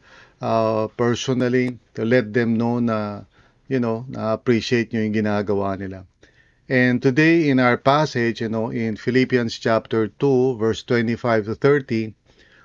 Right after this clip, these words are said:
uh, we have, uh, a person like that, no? Uh, ang pangalan niya is Epaphroditus,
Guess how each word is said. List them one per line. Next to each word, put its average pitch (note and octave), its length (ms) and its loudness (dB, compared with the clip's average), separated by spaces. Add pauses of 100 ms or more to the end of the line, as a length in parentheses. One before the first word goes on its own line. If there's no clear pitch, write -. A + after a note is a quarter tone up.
(140)
uh, A#2+ 400 0
we D#3+ 240 4
have, C#3+ 320 2
uh, B2+ 320 -4
a C3 80 -8
person C#3+ 560 0
like A#2+ 320 0
that, G#2 240 -2
no? B2+ 480 -8
Uh, A#2 320 -6
ang A2 80 -6
pangalan A2+ 560 0
niya A2+ 160 -4
is G#2+ 240 -8
Epaphroditus, A2 1400 -4